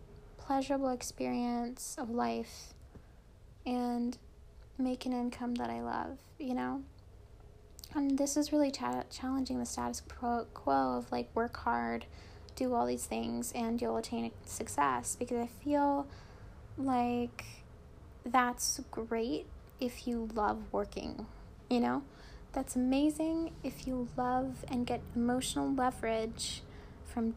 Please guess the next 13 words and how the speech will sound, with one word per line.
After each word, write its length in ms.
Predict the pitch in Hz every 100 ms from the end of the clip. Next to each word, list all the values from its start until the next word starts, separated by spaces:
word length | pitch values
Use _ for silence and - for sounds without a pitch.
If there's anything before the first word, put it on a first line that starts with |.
| -
doing 340 | 262 262 262
things 480 | - 262 262 269 277
and 160 | 247 226
feeling 320 | 247 240 226
so 440 | - - 269 277
on 200 | 285 262 247
fire 580 | - 233 233 233 233
from 540 | 233 - 226 220 220 226 -
doing 320 | 254 247 226
all 140 | 214
this 220 | 220 226 -
different 640 | 226 - 233 220 - -
stuff. 640 | - - - 233 240 -